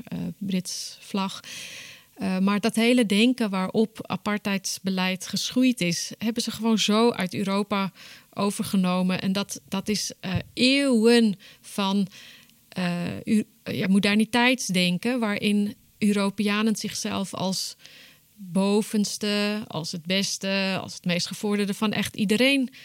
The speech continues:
heeft neergezet. Dat denken van, eh, een soort hiërarchie van mens zijn met witte Europeanen bovenaan en dan daaronder allemaal andere soorten, werd in die tijd ook al wetenschappelijk, ging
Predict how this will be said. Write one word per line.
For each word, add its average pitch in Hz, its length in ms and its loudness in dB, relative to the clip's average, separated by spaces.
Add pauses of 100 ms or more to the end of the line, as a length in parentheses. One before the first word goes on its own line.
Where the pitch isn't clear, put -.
(160)
heeft 175 280 -2
neergezet. 170 960 -2 (840)
Dat 190 240 0
denken 233 400 4
van, 196 400 -2 (160)
eh, 180 680 -4
een 180 120 0
soort 202 240 -4
hiërarchie 208 540 2
van 190 240 2
mens 214 300 4
zijn 175 220 -2
met 175 180 -4
witte 214 300 0
Europeanen 190 600 0
bovenaan 185 580 -2
en 190 140 0
dan 180 200 0
daaronder 190 500 2
allemaal 185 380 0
andere 202 320 2
soorten, 175 520 -2 (400)
werd 220 240 0
in 220 100 8
die 240 160 6
tijd 208 340 0
ook 240 220 0
al 269 120 2
wetenschappelijk, 208 720 -2
ging 208 340 0